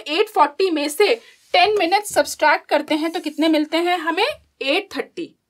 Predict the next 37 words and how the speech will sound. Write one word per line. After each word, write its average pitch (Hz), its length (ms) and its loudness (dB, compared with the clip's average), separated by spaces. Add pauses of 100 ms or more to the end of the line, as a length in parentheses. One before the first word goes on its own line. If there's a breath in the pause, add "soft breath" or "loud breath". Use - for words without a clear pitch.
(120)
ठीक - 120 -8
है, - 60 0
एट 285 280 -4
फ़ोर्टी 277 300 -2
में 277 100 -2
से 370 140 -6
आपने 320 220 0
टेन 277 220 -4
मिनट्स 285 280 -6
सब्ट्रैक्ट - 440 -6
कर 220 100 -6
दिए। 202 260 -12 (520 soft breath)
पर 466 220 4
ये 294 220 -4
क्या 480 160 4
बोल 339 180 -2
रहे 392 140 0
हैं? 453 60 2
But 302 220 2
it 339 220 -6
was 330 220 2
fifteen 453 560 2
minutes 466 260 0 (100)
earlier। 269 400 2 (440)
जो 349 120 2
यूजुअल 285 560 2
उसका 415 240 4
जो 392 120 0
टाइम 302 340 0
है, 427 80 2
उससे 415 320 0
पन्द्रह 311 400 2
मिनट 320 280 -2
वो 403 140 4 (640 soft breath)
जल्दी 370 360 2
निकल 262 260 0
गई। 190 240 -10